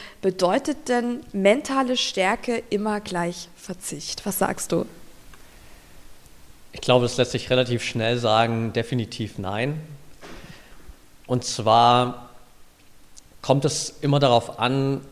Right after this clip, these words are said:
Speaker 2: aus welcher Perspektive betrachte ich mentale Stärke und auch,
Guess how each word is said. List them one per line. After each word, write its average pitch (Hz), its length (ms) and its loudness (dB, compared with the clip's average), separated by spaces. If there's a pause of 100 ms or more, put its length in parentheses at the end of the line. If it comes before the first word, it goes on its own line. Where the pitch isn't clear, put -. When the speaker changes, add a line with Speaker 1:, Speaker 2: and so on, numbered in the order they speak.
(180)
Speaker 2:
aus - 220 -8
welcher - 200 2
Perspektive 151 760 0
betrachte 139 520 -2
ich 147 160 -4
mentale 135 440 2
Stärke 135 520 0
und 123 260 -2
auch, 117 380 2